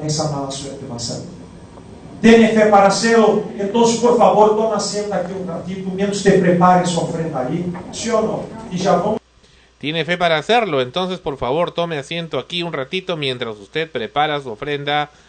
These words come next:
Speaker 2: ahí, ¿sí o no? Y ya vamos a hacer nuestra oración.
Speaker 1: Vamos a hacer nuestra oración. Todos se sienten bien.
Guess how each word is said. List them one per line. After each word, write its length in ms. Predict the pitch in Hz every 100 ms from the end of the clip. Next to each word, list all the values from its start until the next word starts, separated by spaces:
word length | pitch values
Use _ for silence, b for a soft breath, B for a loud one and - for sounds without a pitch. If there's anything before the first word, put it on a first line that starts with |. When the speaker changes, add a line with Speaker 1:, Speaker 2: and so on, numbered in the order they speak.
| b
Speaker 2:
ahí, 360 | 82 107 123 92
¿sí 200 | - 277
o 80 | 202
no? 240 | 120 98 - b b b -
Y 180 | 131 120
ya 220 | 165 185
vamos 440 | 175 180 175 160
a 120 | 127
hacer 380 | 113 - 165 170
nuestra 480 | 127 131 120 - 117
oración. 560 | 117 120 - 101 82 78 _
Speaker 1:
Vamos 160 | - 214
a 40 |
hacer 340 | 196 185 214 214
nuestra 260 | 190 196
oración. 680 | 190 190 185 - - - - - -
Todos 260 | 233 262 247
se 120 | 269
sienten 380 | - 269 262 254 262
bien. 220 | 277